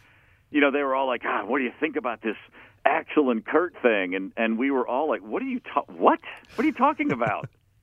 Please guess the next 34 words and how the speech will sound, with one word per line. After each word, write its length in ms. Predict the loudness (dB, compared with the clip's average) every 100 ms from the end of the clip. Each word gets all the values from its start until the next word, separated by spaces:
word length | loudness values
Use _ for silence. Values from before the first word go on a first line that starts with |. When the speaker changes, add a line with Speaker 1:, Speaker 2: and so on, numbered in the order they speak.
| _ _ -4
Speaker 1:
Like, 140 | -4 -4 -4
seriously, 400 | -2 -2 -4 -2
we're 160 | -2 -2
gonna 160 | -4
stand 160 | -4 -4
here 100 | -2
and 80 | -6
have 80 | -4
a 60 |
conversation 480 | -4 -4 -4 -6 -6
about 220 | -4 -2
whether 220 | -2 -2 -4
two 240 | -4 -4
frontmen 360 | 0 -2 -2 -4
might 260 | -2 -4 -2
have 160 | -4
a 80 | -4 -8
fight? 240 | -4 -2 -2 -6 0
Like, 220 | 2 4
it 60 | 2
was 100 | 2
just 200 | 0 -2 -2
so 240 | 0 0
Speaker 2:
<laughs> 60 | 0
Speaker 1:
bizarre 540 | -2 -2 -2 0 0
to 120 | -2 -4
us. 200 | -6 -8 _ _ -20 -20 -8 2
And 180 | 2 2
just 160 | -2
sort 220 | 0 0 2
of 80 |
our, 200 | 0 -2
our 200 | -2 -4
whole 240 | -4 -6